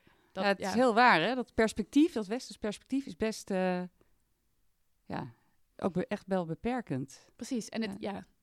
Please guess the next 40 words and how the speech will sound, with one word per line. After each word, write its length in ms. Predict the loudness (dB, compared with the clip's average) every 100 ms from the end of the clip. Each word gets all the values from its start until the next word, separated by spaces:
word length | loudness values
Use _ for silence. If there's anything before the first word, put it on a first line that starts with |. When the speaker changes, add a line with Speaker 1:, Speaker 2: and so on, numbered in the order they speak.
| _ _
Speaker 1:
En 100 | -2
dan 180 | 0 8
daar 280 | 10 10
ook 100 | 6
weer 140 | 2 0
de 80 | 2
uitdaging. 400 | 2 0 -4 -6
Het 100 | -8
is 100 | -6
niet 200 | -6 -6 -14 _ _
goed 280 | -6 -4
of 100 | -4
niet 160 | -6 -4
fout. 440 | 2 2 2 -2 -6 _ _ _
Het 80 | 4
heeft 180 | 4 6
lang 240 | 6 4
gewerkt, 360 | 0 0 0 2
denk 220 | 0 0
ik. 120 | -2
En 60 | -2
het 100 | -2
heeft 140 | -2
ons 100 | -4
veel 160 | -2 -2
gebracht, 400 | -2 -2 -2 -4
het 100 | -6
westerse 360 | -6 -6 -8
perspectief. 520 | -6 -6 -6 -8 -8 -8
Speaker 2:
Zeker. 300 | -10 -12 -10
Speaker 1:
En 120 | -4
dan 100 | -2
is 120 | 0
nu 140 | 2 2
de 80 | 2
uitvraag, 380 | 0 0 -2 -2
hoe 140 | -6
kunnen 200 | -4 -2
we 140 | -2
een 280 | -2 -4 -6